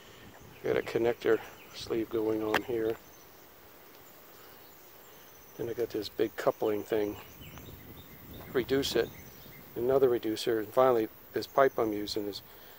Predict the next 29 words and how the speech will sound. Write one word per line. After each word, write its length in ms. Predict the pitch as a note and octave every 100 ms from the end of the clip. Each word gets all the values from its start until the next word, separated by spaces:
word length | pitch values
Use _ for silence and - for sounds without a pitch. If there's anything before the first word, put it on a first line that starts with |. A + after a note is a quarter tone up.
| - -
actually 300 | A#2 - A2+
one 220 | A2 A#2
and 120 | G#2+
a 40 | G#2
quarter. 440 | - A#2+ G#2 G#2 - - - -
Goes 260 | A2+ A2 A2
in 140 | A2
there. 300 | G#2+ G#2 G2+ - - - - - - - - - -
And 100 | A2+
then 200 | G#2+ G#2+
there's 180 | G#2 G#2
a 40 |
T 320 | - C#3+ C3+
here, 380 | A#2+ G#2+ G2+ G#2 -
and 80 | G#2
that's 160 | A2 -
a 40 |
threaded 480 | A2 - A#2+ G#2+ G2
T. 400 | - B2 G#2 G2+ - - - - - - -
And 100 | A2+
I 40 |
come 240 | - A#2+
out 180 | A2 A2
here 320 | C#3+ C3 B2
with 300 | A#2 A#2 - - - - - - - - - - - - - - - - - - - - -
a 40 |
little 280 | A#2 A#2+ A2+
hose 440 | - - D3 D3+
connection. 560 | - A2+ G2+ - A#2+